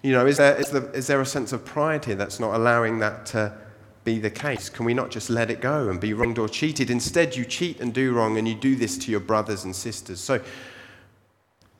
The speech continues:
why not rather be wronged? Are there cases you've been in and you think, "Ah, you know, this, I, I have been wronged by this brother or sister"? Is there a case where you could step back and go, "Well,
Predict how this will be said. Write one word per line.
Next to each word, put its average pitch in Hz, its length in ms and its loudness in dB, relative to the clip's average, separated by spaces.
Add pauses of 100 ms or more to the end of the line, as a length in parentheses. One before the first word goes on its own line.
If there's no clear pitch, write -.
(200)
why 202 320 6
not 120 240 4
rather 90 320 4
be 90 220 -4
wronged? 85 540 -10 (760)
Are 165 120 4
there 165 100 6
cases 104 500 -2
you've 92 140 -4
been 95 160 2
in 87 140 -2
and 90 120 -2
you 95 80 -4
think, 92 260 -10 (280)
"Ah, 101 360 -8
you 117 100 -4
know, 104 280 2
this, 120 280 -4
I, 113 440 2
I - 20 0
have 113 260 -4
been 107 180 0
wronged 101 380 0
by 98 160 0
this 101 180 -4
brother 92 300 -6
or 87 80 -10
sister"? - 440 -12 (120)
Is 196 160 -2
there 185 140 2
a 165 60 -2
case 143 280 -2
where 120 80 2
you 113 100 0
could 104 160 -8
step - 260 -2
back 95 200 0
and 101 80 -6
go, 92 160 0
"Well, 107 240 -6